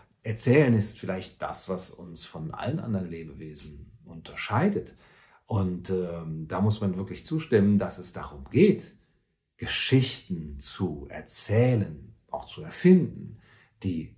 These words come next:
Wahrnehmung zu formen, zu prägen,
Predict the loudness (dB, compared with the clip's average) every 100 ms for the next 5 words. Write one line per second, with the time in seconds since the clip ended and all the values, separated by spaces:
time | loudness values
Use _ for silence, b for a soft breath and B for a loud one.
0 | -18 0 2 2 2 4 6 4 2 -12
1 | b b -8 -6 -4 -4 -8 -8 -2 4
2 | 4 4 2 0 -10 -10 -10 -10 -2 4
3 | 4 4 -2 -8